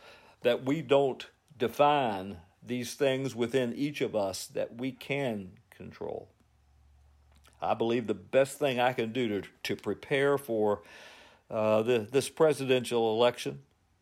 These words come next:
and, and for the days and the weeks and the months and the years ahead as Christians, as American Christians, for us,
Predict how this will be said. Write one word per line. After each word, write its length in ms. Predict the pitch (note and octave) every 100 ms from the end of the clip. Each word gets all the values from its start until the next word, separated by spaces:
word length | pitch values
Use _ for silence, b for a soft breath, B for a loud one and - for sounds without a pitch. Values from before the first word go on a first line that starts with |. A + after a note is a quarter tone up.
| _
and, 280 | G#2+ A2 -
and 240 | A#2 G#2+
for 140 | - A#2
the 120 | G#2+
days 480 | G#2+ A#2+ B2 B2+ A2+
and 120 | G#2
the 60 |
weeks 380 | G#2+ A#2 A#2 -
and 120 | A#2+
the 60 | A2
months 360 | A2 A#2+ A#2+ A#2+
and 160 | A#2
the 60 | G#2+
years 400 | A2 A#2+ B2 A2
ahead 380 | G#2 A#2+ C3 C#3+
as 140 | G#2+
Christians, 800 | - A2 - - G2 - - - _ _
as 180 | - G#2+
American 500 | G#2 G#2+ E3 - G#2
Christians, 720 | F#2 G#2 - G#2+ G3+ - - _ _ _ -
for 220 | - G#2
us, 320 | A2 F3+ -